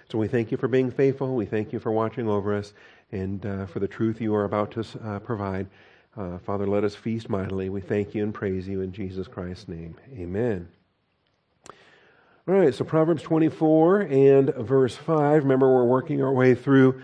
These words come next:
<clears throat> the thirty sayings of the wise. <clears throat> Words of the wise, number twenty-one. So, um, we're not gonna make it through thirty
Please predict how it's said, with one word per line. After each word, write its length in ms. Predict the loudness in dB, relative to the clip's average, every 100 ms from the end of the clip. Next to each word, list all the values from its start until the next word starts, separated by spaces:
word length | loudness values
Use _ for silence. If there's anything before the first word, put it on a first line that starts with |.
| -20
<clears throat> 180 | -20 -4
the 400 | 4 6 6 4
thirty 380 | 4 6 6 6
sayings 560 | 2 4 4 4 2 2
of 200 | 2 2
the 80 |
wise. 680 | 4 4 6 4 2 0 -6 _ _ _ -20 -20 _ _ _ _ _ 6
<clears throat> 20 |
Words 680 | 10 10 8 6 6 6 4
of 80 |
the 60 | 4
wise, 520 | 6 6 6 4 2
number 340 | 2 4 4 2
twenty-one. 920 | 2 0 2 2 4 2 2 0 -8 -20 -20
So, 520 | -16 -4 0 2 2 0
um, 360 | 0 -4 -10 -18 _ _ _ _ _ _ _ _ _ _ _ _ _ _ -8
we're 100 | -4
not 120 | -2
gonna 120 | -2
make 240 | -2 -2 -4
it 100 | -4
through 120 | -4
thirty 480 | 0 0 0 -4